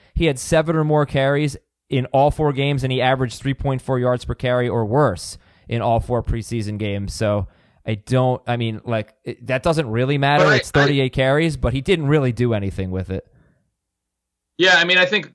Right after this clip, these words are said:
Speaker 2: we've seen that with all the Tampa Bay backs. They're having a hard time behind that offensive line. It's, it's gonna be a struggle. I mean, it's a struggle for any of them. The reason I, I would still go after Jones is I think he has the upside talent-wise to, to overcome that situation. But I do agree. Ogum-, Ogunbowale is a guy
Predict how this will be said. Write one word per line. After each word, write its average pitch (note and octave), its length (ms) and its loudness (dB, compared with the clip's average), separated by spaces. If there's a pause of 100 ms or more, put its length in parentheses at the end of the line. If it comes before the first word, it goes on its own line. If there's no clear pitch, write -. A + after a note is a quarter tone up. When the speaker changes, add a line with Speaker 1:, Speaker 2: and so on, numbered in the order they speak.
Speaker 2:
we've D3+ 220 -2
seen F#3 100 -2
that D#3+ 100 0
with C3+ 140 0
all C3 120 4
the B2 40 4
Tampa A2 280 -4
Bay F#2 100 0
backs. F2+ 260 -4
They're A#2+ 140 0
having C3+ 180 0
a A#2+ 60 0
hard A#2+ 180 0
time A2+ 240 0
behind A2 280 0
that G#2+ 100 0
offensive G#2 360 -4
line. G#2 280 0
It's, - 320 -4
it's C3 140 -2
gonna F#3+ 200 2
be C3+ 120 2
a G2+ 40 -2
struggle. - 480 -2
I - 40 -6
mean, B2 120 2
it's A#2+ 120 -4
a - 20 -6
struggle C3+ 260 2
for A#2+ 180 0
any A2 140 2
of G#2+ 60 2
them. G#2+ 240 2
The A2+ 80 2
reason C3+ 240 2
I, A#2 360 2
I A#2+ 120 2
would A2+ 120 0
still A#2 200 2
go A#2 80 4
after A2 160 -2
Jones A2 260 0
is - 60 -2
I A2+ 100 2
think A2+ 220 -2
he A2+ 140 -2
has G#2+ 240 2
the A2 80 0
upside G#2+ 500 0 (600)
talent-wise A#2 1040 0
to, A#2 180 0
to - 140 0
overcome A2+ 400 -2
that A2 100 -4
situation. A2+ 600 -2 (260)
But D#3+ 100 4
I E3+ 60 6
do A3+ 160 6
agree. D#3+ 260 4
Ogum-, D#3+ 340 2
Ogunbowale E3+ 580 4
is - 160 4
a A#2 40 -6
guy G#2+ 380 0